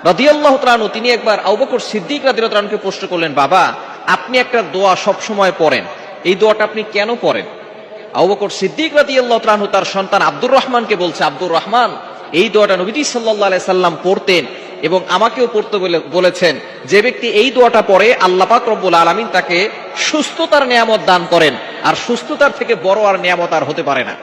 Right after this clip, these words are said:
এজন্য তুমি ওই দোয়াটা বেশি বেশি পড়বে।" দোয়াটি হচ্ছে, "আল্লাহুম্মা আফিনি ফি বাদানি, আল্লাহুম্মা আফিনি ফি সামঈ, আল্লাহুম্মা আফিনি ফি বাসারি, লা ইলাহা ইল্লা আনতা।" এই দোয়াটার ভিতরে এত শক্তি আছে যে আল্লাহ পাক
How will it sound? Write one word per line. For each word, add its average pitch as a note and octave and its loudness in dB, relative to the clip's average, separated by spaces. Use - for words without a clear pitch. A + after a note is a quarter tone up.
এজন্য F#3+ -2
তুমি C4+ 2
ওই A3 6
দোয়াটা G3 6
বেশি E3+ 0
বেশি E3+ -2
পড়বে।" B2 -4
দোয়াটি G3+ 6
হচ্ছে, G#3 -2
"আল্লাহুম্মা G#3+ 2
আফিনি A#3 2
ফি A3 -2
বাদানি, G#3 4
আল্লাহুম্মা A#3 2
আফিনি A#3+ 4
ফি A3 -4
সামঈ, A#3 4
আল্লাহুম্মা G3 0
আফিনি F3+ -2
ফি F3 -4
বাসারি, F#3+ 4
লা F#3+ 6
ইলাহা F3 2
ইল্লা D#3 -2
আনতা।" B2+ -8
এই G#3+ 0
দোয়াটার G3+ 6
ভিতরে F3 0
এত E3+ 0
শক্তি A#3+ 2
আছে F#3 4
যে E3+ 2
আল্লাহ F3+ 2
পাক G#3 2